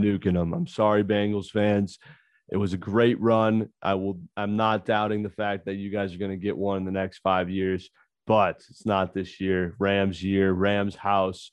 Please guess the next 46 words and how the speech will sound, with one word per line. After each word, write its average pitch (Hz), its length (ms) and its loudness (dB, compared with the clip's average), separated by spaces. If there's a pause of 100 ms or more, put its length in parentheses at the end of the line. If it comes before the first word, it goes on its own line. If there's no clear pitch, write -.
(380)
Stafford 107 800 2
is, 98 500 0
I 104 40 -2
mean, 104 200 0
they 117 180 2
just, 135 280 -4
it's 113 200 -8
a 117 40 -6
team 135 300 0
for 117 100 -4
destiny. 90 600 -2
It 98 60 -4
really 101 340 4
is. 90 220 -4
Even 107 180 0
though 113 100 4
the 110 80 2
Bengals 104 400 0
have 101 120 -2
an 98 60 -2
amazing 98 460 -4
story, 98 500 -4 (300)
Joe 104 200 2
Burrow 107 500 4
is 101 80 -2
an 104 120 -2
absolute 98 560 -6
beast, 104 520 -4 (280)
not 101 300 2
discrediting 104 680 0
anything 104 320 0
they've 98 140 -2
accomplished 92 540 -6
this 85 140 -12
season, 101 500 0 (380)
but 113 120 2
it's 113 160 0
the 113 100 2
Rams 101 380 2
year 95 220 0
and 92 100 0
I'm 90 160 -2
nuking 87 300 -6
them. 82 260 -8 (160)
Book 92 240 0
it. 95 120 -6